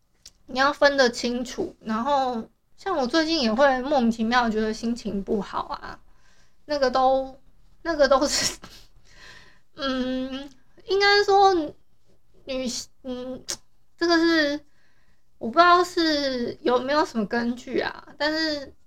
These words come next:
感觉好像生理女性可能比较容易这样吧，我是，我自己的感觉。可是我也有看过，就是生理女性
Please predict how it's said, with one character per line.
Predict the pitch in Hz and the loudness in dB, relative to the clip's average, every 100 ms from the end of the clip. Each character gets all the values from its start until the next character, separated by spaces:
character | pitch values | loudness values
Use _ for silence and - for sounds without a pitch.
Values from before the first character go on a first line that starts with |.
| - | -12
感 | - 220 | -4 -2
觉 | 214 233 | 2 2
好 | 208 254 | 4 2
像 | 269 262 | -2 -8
生 | - - 285 | -4 2 2
理 | 262 247 | 2 -2
女 | 240 190 | -2 -4
性 | 220 247 | -6 -8
可 | 233 196 | -6 -6
能 | 208 | -6
比 | 202 | -2
较 | 214 | 0
容 | 220 208 | 0 -2
易 | 214 | -6
这 | 196 220 - | -6 -8 -6
样 | 160 - - | -8 -8 -14
吧， | - - - - - - - | -20 -20 -20 -20 -20 -20 -14
我 | 302 226 | -6 -4
是， | 233 285 - | -4 -6 -8
我 | - 220 | -4 -4
自 | 220 269 | -4 -6
己 | - | -6
的 | - - | -6 -6
感 | - - | -8 -10
觉。 | - - - | -16 -16 -10
可 | 269 | 4
是 | 349 | 6
我 | 392 403 | 8 8
也 | 349 | 8
有 | 294 233 | 6 4
看 | 269 254 | 2 2
过， | 247 277 247 | 4 4 4
就 | 247 | 0
是 | 247 240 226 | -4 -2 -2
生 | - 277 269 | 0 -2 0
理 | 262 226 220 - | -2 -2 -4 -10
女 | - 220 208 | -6 -4 -4
性 | - 269 233 | -6 -10 -10